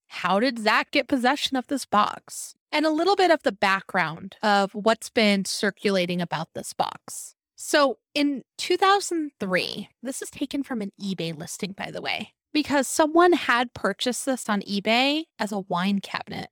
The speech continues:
before it made its way to the museum. And from the eBay listing,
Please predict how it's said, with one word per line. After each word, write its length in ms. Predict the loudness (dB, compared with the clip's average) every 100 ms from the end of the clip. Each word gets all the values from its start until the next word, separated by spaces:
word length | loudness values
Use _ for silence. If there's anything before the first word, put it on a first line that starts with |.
| _
before 340 | -8 -2 2 2
it 100 | 2
made 180 | 2 0
its 220 | -2 -6
way 120 | -6
to 120 | -8
the 80 | -6
museum. 640 | -2 -2 0 0 0 -6 -6
And 560 | 0 2 2 0 -4 -4
from 220 | 2 4 4
the 60 |
eBay 380 | 4 4 4 2
listing, 380 | 2 -4 -10